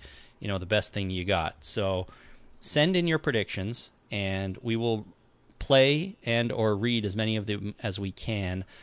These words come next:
on that episode. Hopefully not everyone sends in the same thing, but, uh, that doesn't usually happen,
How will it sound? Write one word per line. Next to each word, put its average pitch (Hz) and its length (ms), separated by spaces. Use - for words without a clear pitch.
on 104 120
that 95 160
episode. 101 420
Hopefully 143 320
not 120 180
everyone 107 240
sends 98 300
in 95 80
the 90 60
same 92 280
thing, 107 320
but, - 320
uh, 87 340
that 107 220
doesn't 104 260
usually 90 320
happen, 160 380